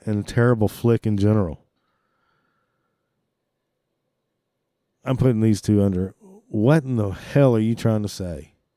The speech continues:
And who are you trying to impress? Jackass. <laughs> Couldn't get it to load. Would have liked to seen the movie. Daughter said it was great. So you give it a shit score 'cause you couldn't get your shit to work.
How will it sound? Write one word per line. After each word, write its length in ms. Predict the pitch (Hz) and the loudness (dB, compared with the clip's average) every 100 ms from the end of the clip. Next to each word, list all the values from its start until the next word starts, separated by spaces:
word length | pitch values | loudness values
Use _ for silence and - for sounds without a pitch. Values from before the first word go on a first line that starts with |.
| _ | _
And 160 | 107 98 | -12 -4
who 200 | 135 143 | 2 4
are 60 | 131 | 4
you 160 | 120 | 0
trying 280 | 117 113 104 | -2 -2 -2
to 60 | 98 | -4
impress? 580 | 92 98 87 64 - _ _ _ _ _ _ _ _ _ _ _ _ _ _ _ _ | -6 -8 -8 -10 -18 _ _ _ _ _ _ _ _ _ _ _ _ _ _ _ _
Jackass. 720 | 127 120 98 85 - - - _ _ _ _ _ _ _ _ _ _ _ _ _ _ - | -8 -6 -10 -16 -18 -20 -20 _ _ _ _ _ _ _ _ _ _ _ _ _ _ -12
<laughs> 0 | |
Couldn't 320 | 110 143 117 - _ _ _ _ _ _ _ _ _ _ - 165 170 | -4 -4 -4 -14 _ _ _ _ _ _ _ _ _ _ 2 2 4
get 160 | 165 165 | 2 2
it 100 | - | 0
to 80 | |
load. 540 | 120 123 143 135 107 90 _ _ | 0 4 6 6 4 -2 _ _
Would 160 | 113 | -2
have 120 | 117 107 | 0 2
liked 260 | 131 143 | 0 0
to 80 | 110 | -4
seen 260 | - 151 135 | 0 2 4
the 60 | |
movie. 480 | 104 104 101 110 113 _ - | 2 2 2 0 -2 _ -6
Daughter 340 | 107 123 139 117 | 2 4 4 2
said 240 | - 127 | 2 2
it 60 | 120 | 2
was 180 | 104 | 0
great. 480 | 92 101 113 107 80 _ _ _ _ _ _ _ _ _ _ | -2 0 2 0 -6 _ _ _ _ _ _ _ _ _ _
So 100 | - | -8
you 120 | 113 107 | -6 0
give 160 | 131 | 0
it 60 | 117 | 0
a 40 | |
shit 400 | 101 - - 151 - | -4 -4 0 0 -2
score 460 | - - 113 135 123 | -14 -4 2 2 0
'cause 240 | - 110 | -4 -4
you 80 | 120 | -4
couldn't 240 | 120 123 113 | 0 0 0
get 140 | 117 | -2
your 120 | 104 | -4
shit 280 | 95 120 107 | -2 -2 -2
to 60 | 101 | -6
work. 280 | 92 85 | -8 -12